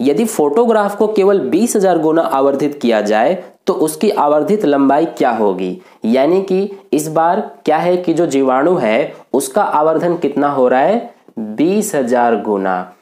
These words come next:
ठीक है, तो हमसे जीवाणु की आवर्धित लंबाई पूछी गई है, यानी कि जीवाणु की लंबाई हमें बतानी है। यहाँ पर क्या आएगा, तो इसको हम मान लेंगे यहाँ पर y। तो यहाँ पर हम लिख लेते हैं, हमने क्या माना है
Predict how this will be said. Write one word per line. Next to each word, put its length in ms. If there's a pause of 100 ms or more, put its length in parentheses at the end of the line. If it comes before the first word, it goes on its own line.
(140)
ठीक 200
है, 80 (360)
तो 140
हमसे 640
जीवाणु 540
की 320 (140)
आवर्धित 380
लंबाई 340
पूछी 300
गई 160
है, 220
यानी 240
कि 100
जीवाणु 420
की 100
लंबाई 360
हमें 240
बतानी 400
है। 380
यहाँ 380
पर 120
क्या 240
आएगा, 380 (320)
तो 60
इसको 240
हम 180
मान 200
लेंगे 320
यहाँ 280 (120)
पर 260 (500)
y। 360 (360)
तो 60
यहाँ 140
पर 140
हम 120
लिख 180
लेते 260
हैं, 220
हमने 260
क्या 200
माना 260
है 240